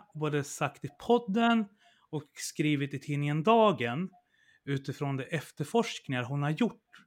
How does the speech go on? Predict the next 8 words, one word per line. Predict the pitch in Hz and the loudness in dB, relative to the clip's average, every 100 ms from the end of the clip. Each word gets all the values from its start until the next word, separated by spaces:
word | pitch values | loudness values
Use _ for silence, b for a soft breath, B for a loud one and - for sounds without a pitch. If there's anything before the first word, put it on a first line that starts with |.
| _ | _
angående | 147 139 131 123 127 123 123 - | -2 0 0 -2 -4 -4 -6 -8
den | 139 127 | -10 -6
moderna | 127 123 123 123 123 | -6 -4 -4 -4 -6
erotikens | 135 139 139 - 226 202 139 127 - | -6 -6 -4 0 0 0 -4 -6 -6
påverkan | 127 117 120 113 - 123 | -4 -2 -2 -4 -8 -10
på | 117 | -6
våra | 123 | -2
lustcentran | 139 175 - - - 254 175 - 104 107 | 0 0 -4 -6 0 2 2 -4 -12 -12